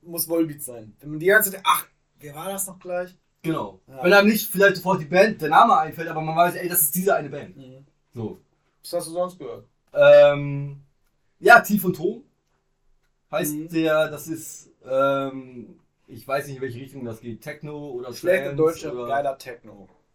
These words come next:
Speaker 2: Drum Bass oder so, ich hab keine Ahnung, was das ist. Das ist im Grunde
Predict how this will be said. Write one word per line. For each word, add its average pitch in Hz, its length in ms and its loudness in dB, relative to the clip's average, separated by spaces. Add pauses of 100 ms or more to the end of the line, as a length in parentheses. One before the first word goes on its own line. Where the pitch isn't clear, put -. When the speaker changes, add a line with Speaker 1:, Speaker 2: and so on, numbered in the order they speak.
(280)
Speaker 2:
Drum 120 280 -6
Bass 127 420 -8
oder 120 180 -12
so, 117 60 -8
ich 113 120 -10
hab - 80 -18
keine 110 260 -12
Ahnung, 127 240 -14
was 123 120 -18
das 120 120 -20
ist. 123 240 -18
Das 117 140 -16
ist 113 160 -20
im 120 120 -14
Grunde 135 480 -8